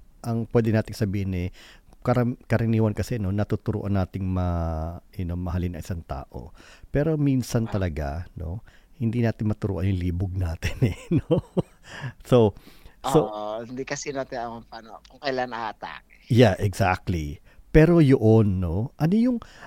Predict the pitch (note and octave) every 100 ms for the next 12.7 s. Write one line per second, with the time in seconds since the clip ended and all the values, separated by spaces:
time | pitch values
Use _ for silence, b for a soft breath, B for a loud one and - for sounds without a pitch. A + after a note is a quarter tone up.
0 | B B - F#3+ E3+ - - D#3+ F3 D3+
1 | C#3 D3 G#2+ G2 F2+ B2 A#2 - - -
2 | - F2+ B2+ C3+ B2 A#2+ B2+ A#2+ A2 G#2+
3 | G#2+ - - - A2+ B2+ G#3 A#3 - -
4 | - - - - - A#2+ - - F2+ -
5 | F#2+ E2 E2 E2+ - - A#3+ G#3+ F#3+ C3
6 | - C#3 C3+ C#3 C3+ B2 B2 A2+ G2 F2
7 | A#2 A#2 A2+ B2 D3+ E3 - D#3+ D#3+ E3+
8 | E3 D#3 D#3 D3 D3 D3 C#3+ C#3+ D3 C#3+
9 | C#3 C#3 C#3 C3+ C3 B2 B2 B2 - A2
10 | A2+ D#3+ F3+ F3 E3+ E3+ - A2 A#2+ A#2+
11 | - G#2+ A2 G#2 - D#2+ - - - -
12 | - - - - C3 B2 G#2+